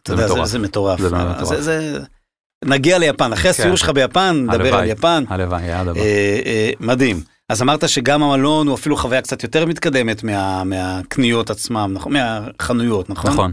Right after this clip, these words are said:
Speaker 2: זה ממש, אה, לקח
Speaker 1: כן.
Speaker 2: את המובייל ובכלל את כל הטכנולוגיות הנלוות ל-, לקצה.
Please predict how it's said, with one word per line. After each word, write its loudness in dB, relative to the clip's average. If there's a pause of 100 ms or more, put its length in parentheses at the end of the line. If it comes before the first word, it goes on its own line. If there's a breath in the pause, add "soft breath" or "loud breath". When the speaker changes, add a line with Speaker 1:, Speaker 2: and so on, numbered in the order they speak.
Speaker 2:
זה 0
ממש, 0
אה, 2
לקח 0
Speaker 1:
כן. -2
Speaker 2:
את -4
המובייל 2
ובכלל 0
את -4
כל 0
הטכנולוגיות -2
הנלוות -2
ל-, -4
לקצה. -6